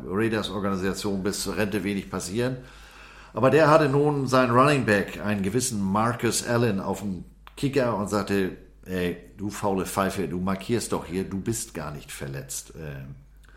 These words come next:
und da Marcus Allen zu dem Zeitpunkt kein so ganz schlechter war und Al Davis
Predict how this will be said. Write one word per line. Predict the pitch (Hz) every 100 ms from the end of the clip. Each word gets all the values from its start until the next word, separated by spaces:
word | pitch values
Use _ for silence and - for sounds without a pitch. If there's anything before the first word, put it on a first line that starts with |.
| -
und | -
da | 92
Marcus | 90 95 104 92
Allen | 80 104
zu | 95
dem | 92 90
Zeitpunkt | 101 101 95 92
kein | - 90
so | 85
ganz | 82 117
schlechter | - 82 80 78 76
war | 90
und | 85 57
Al | 85 85
Davis | 92 92 92 - -